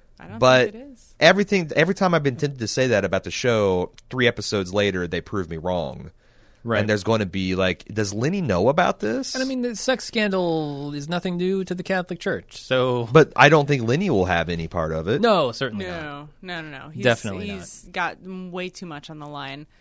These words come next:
Speaker 1: I
Speaker 3: Yeah.
Speaker 1: don't think that, um, Andy, his name,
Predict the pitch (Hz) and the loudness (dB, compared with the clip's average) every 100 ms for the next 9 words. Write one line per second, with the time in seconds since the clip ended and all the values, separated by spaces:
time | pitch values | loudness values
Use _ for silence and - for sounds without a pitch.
0 | _ - 180 185 175 180 170 156 151 143 | _ -10 -6 -6 -8 -12 -12 -8 -8 -8
1 | - _ - 151 147 139 - _ _ _ | -14 _ -16 -12 -12 -14 -20 _ _ _
2 | _ 185 185 202 269 311 - _ _ _ | _ -14 -12 -10 -10 -12 -18 _ _ _
3 | _ 240 233 247 254 | _ -18 -14 -12 -14